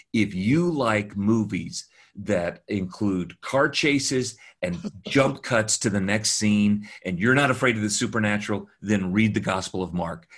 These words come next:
Speaker 1: 'cause that thing moves like this. And if you're one of those people who really enjoys a, a movie or a book that is a slower pace, kind of behind the scenes, longer conversations,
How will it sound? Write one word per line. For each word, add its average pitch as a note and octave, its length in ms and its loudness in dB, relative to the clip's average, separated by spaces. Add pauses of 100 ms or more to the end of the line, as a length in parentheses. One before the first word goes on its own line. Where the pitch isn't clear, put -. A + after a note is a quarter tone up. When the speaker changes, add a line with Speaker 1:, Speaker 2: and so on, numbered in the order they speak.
(140)
Speaker 1:
'cause F#2 200 -2
that G#2 240 0
thing F#2 160 -2
moves F2 320 -2
like E2+ 240 -6
this. - 340 -10 (480)
And A2+ 100 0
if G#2+ 80 -2
you're B2+ 100 4
one C#3+ 120 4
of D#3 60 0
those D3 120 2
people A#2 280 0
who A2+ 140 2
really C#3 520 4
enjoys G2+ 560 0
a, - 40 -8
a F#2 580 -4 (220)
movie A2+ 520 2
or F#2 180 -2
a F2 40 -6
book F#2 420 -6
that F#2 180 -4
is F#2 260 -4 (380)
a - 40 -20
slower C#3 520 -2
pace, F#2+ 500 -4 (380)
kind C3 160 -2
of G#2 80 -4
behind A#2+ 440 -2
the A#2+ 60 -2
scenes, F#2 560 -4 (200)
longer A2+ 640 0
conversations, F#2+ 1080 -4